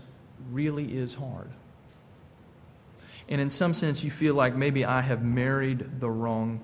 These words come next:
person." We all find ourselves feeling that way, at least from time to time in marriage. There will be the day, if it hasn't happened, that you wake up and say, "What in the world was I thinking?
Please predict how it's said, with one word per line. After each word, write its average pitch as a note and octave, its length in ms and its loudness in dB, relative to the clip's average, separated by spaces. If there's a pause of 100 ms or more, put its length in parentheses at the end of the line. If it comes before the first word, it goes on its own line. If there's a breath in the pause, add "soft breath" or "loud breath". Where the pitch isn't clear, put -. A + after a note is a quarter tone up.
person." A2 440 -6 (2000)
We C#3+ 200 4
all F3+ 180 6
find G#2 400 -4
ourselves G#2 460 -8
feeling A2+ 480 -2
that G#2 200 -4
way, G#2 260 -4 (420)
at C3+ 160 -2
least D#3+ 320 -2
from B2+ 180 -2
time B2 320 -4
to A2+ 60 -4
time A#2+ 320 -6
in F#2 100 -6
marriage. F2+ 340 -14 (340 loud breath)
There C3+ 120 2
will D3 220 2
be D#3+ 140 2
the A#2 100 0
day, G#2+ 220 0
if G#2 100 -6
it G#2+ 80 -4
hasn't A2+ 300 -4
happened, A#2 280 -6
that B2+ 160 -6
you C#3 60 -4
wake B2 260 -4
up A#2 100 -6
and A2+ 120 -8
say, A#2 160 -6
"What C#3 600 -2
in B2+ 120 -4
the A#2 60 -4
world G#2+ 580 -2 (400 loud breath)
was A2 180 -10
I G#2 140 -10
thinking? - 400 -12